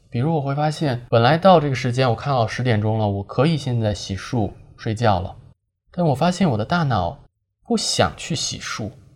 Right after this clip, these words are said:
不想去准备睡觉，因为他觉得他想现在找点有意思的事情做，他觉得洗漱和躺在床上在这个时间是特别无聊的一件事情。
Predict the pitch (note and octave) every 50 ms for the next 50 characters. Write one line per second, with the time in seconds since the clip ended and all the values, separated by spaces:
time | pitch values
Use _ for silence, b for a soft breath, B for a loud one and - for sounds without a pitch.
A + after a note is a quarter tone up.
0 | _ _ - E3 D#3 - - G2+ F#2 F2+ - - - A2+ G2 G#2 F#2+ F#2 G2 G2
1 | - A2+ G#2 A#2 C3+ D3+ D#3+ D#3 C#3+ - - D3+ D3+ D3+ - A#2+ A#2 B2+ C#3+ C#3+
2 | C#3+ - - - _ _ _ _ - - D#3 - C3 A2 - D3+ D3+ D3 C#3 -
3 | G2 G#2+ B2+ C#3 C3+ A#2 - - E3+ E3+ - - - - - - - G#2+ - -
4 | - - - - - - - - - D#3 - D3+ D3+ E3 D#3 - - - G2+ F2+
5 | - - - E3+ D3 B2 A2 - - - - - C#3+ C3 - - A2 G#2 G#2 G#2
6 | - - - G2 A2 B2+ C3+ B2 A#2+ B2 A#2 A#2+ G#2 G2 - - G2 - A2 G2+
7 | G2+ - - - - - - D3+ C#3+ B2+ A#2+ A#2+ A#2+ A2+ - - G2 A2 A2 G2
8 | G2+ F2+ - - - - - - -